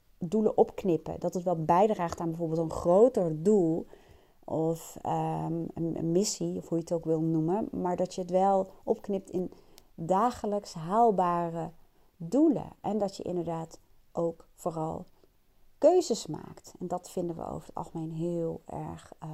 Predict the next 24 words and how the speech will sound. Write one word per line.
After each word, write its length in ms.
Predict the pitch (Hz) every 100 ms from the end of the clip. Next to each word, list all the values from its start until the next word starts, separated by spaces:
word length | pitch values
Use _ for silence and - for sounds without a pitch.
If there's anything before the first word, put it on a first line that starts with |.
| 156
lastig. 640 | 156 165 - - 320 381 - _ - - - - _ _ -
Maar 80 |
hoe 100 | 180 -
groter 360 | 202 254 254
je 180 | 190 165
doelen, 280 | 160 185 196
hoe 220 | 180 180
meer 280 | 175 196 226
keuzes 400 | 220 277 302 202
je 140 | 165
zal 160 | 156 151
moeten 280 | 151 156 160
maken. 280 | 156 160
En 80 | 165
hoe 160 | 170 175
meer 380 | 175 180 175 175 - _ _
je 300 | 175 170 - _ _ _
in 120 | 180
je 80 | 180
agenda 500 | - - 175 170 165
zal 160 | 165
moeten 260 | 165 165 -
schrappen 640 | - - 311 311 - 185 - _ _ - _ _
om 300 | - 233 208